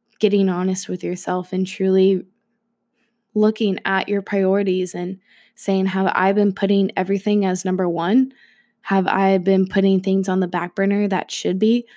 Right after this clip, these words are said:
higher up on the list?" The Lord has just been revealing to me that I can't do everything, and that is okay. I'm not in control of everything, and that is okay. He ultimately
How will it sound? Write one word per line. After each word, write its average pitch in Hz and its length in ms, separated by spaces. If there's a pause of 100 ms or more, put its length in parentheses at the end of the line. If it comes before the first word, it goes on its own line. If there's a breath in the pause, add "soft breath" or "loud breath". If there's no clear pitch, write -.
(120)
higher 233 340
up 220 240
on 220 280 (120)
the 226 120
list?" 254 560 (1300 soft breath)
The 233 100
Lord 254 220
has 240 180
just 214 260
been 202 140
revealing 180 500
to - 140
me 175 260 (380 soft breath)
that 185 340
I 202 160
can't 208 320
do 208 220
everything, 226 720
and 202 180
that 185 160
is 190 260
okay. 185 460 (640)
I'm 196 140
not 202 220
in 208 120
control 202 400
of 214 120
everything, 185 640
and 190 180
that 180 180
is 185 180
okay. - 400 (760 soft breath)
He - 240
ultimately 220 760